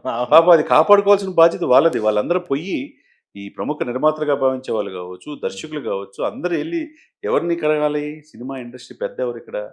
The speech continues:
Speaker 1: ఉమ్.
Speaker 2: చిరంజీవి గారిని కలవాలి,
Speaker 1: ఉమ్.
Speaker 2: కలిస్తే కూర్చోబెట్టి, ఎందుకంటే ఆయన రేవంత్ రెడ్డి గారు కూడా సగర్వంగా గౌరవించారు, వేరే
Speaker 1: అవును.
Speaker 2: రాష్ట్రం అని భావించలా.
Speaker 1: ఉమ్.
Speaker 2: అక్కడున్న రాష్ట్ర ముఖ్యమంత్రి సత్కరించకపోయినా పద్మ విభూషణ్ వస్తే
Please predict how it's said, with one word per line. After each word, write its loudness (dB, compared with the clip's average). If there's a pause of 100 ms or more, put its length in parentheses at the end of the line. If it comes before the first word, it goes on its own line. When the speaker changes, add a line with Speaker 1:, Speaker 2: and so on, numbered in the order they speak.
(240)
Speaker 1:
ఉమ్. -20
Speaker 2:
చిరంజీవి -12
గారిని -2
కలవాలి, -14
Speaker 1:
ఉమ్. -20
Speaker 2:
కలిస్తే -14 (560)
కూర్చోబెట్టి, -10
ఎందుకంటే -6 (500)
ఆయన -8
రేవంత్ -2
రెడ్డి -10
గారు -6
కూడా -12
సగర్వంగా -8
గౌరవించారు, -10
వేరే -8
Speaker 1:
అవును. -2
Speaker 2:
రాష్ట్రం -10
అని -14
భావించలా. -10 (220)
Speaker 1:
ఉమ్. -20
Speaker 2:
అక్కడున్న -2
రాష్ట్ర 0
ముఖ్యమంత్రి -8
సత్కరించకపోయినా -12
పద్మ -4
విభూషణ్ -4
వస్తే -14